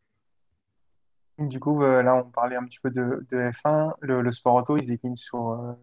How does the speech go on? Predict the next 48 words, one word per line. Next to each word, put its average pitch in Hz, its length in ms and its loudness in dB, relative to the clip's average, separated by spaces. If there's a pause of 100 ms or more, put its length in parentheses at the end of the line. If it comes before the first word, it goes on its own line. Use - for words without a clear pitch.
(160)
différentes 123 480 0
formes. 143 220 2
Il - 20 -4
y 117 40 -4
a 110 40 -4
vraiment 120 300 -4
beaucoup 131 260 -8
de 123 220 -6
disciplines. 147 640 -10 (640)
Est-ce 131 180 -6 (140)
que, 160 400 2
euh, 131 180 -4
vous 123 160 -4
vous 123 220 -4
imaginez 123 340 -2
aujourd'hui 127 480 -4
à, 117 320 -6 (160)
à 127 80 -4
trente-six 123 580 -4
ans 135 140 4
réfléchir 127 540 -2
à 120 340 2
d'autres 135 320 -2
défis, 127 340 -6
d'autres 135 300 -4
disciplines ? 139 600 -6 (400)
Je - 80 -10
pense 131 160 2
notamment 135 380 2
au 127 60 2
Dakar 127 380 0
qui - 80 -16
s'est 123 140 -8
terminé 120 340 -6
il 123 80 -8
y 123 40 -2
a, 123 160 0
il 120 40 -10
y 120 40 -12
a 120 40 -12
quelques 123 300 -6
jours. 143 240 -2
Est-ce 131 100 -8
que - 80 -12
ça 135 160 -12
fait 120 140 -8
partie - 360 -8
des, 127 280 -12